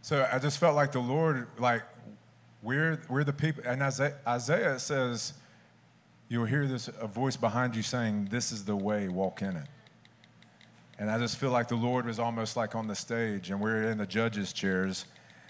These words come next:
We can't see the Lord necessarily, but we hear his voice, and he's just saying, "Who's gonna turn around?" And, uh, just respond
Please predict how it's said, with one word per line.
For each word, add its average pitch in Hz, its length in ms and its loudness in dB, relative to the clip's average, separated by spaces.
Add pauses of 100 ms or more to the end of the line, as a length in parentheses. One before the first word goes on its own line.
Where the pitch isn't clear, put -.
We 107 80 0
can't 117 300 0
see 131 240 -2
the 117 80 0
Lord 107 260 2
necessarily, 107 420 0
but 101 140 0
we 101 100 -2
hear 117 220 2
his 101 100 -2
voice, 110 380 0
and 104 80 -4
he's 101 180 -4
just 107 140 -6
saying, 113 220 -2
"Who's 120 140 -2
gonna 113 160 -2
turn 117 200 -4
around?" 98 320 -4 (920)
And, 101 300 -2
uh, 98 180 2
just 104 260 -6
respond 98 560 -6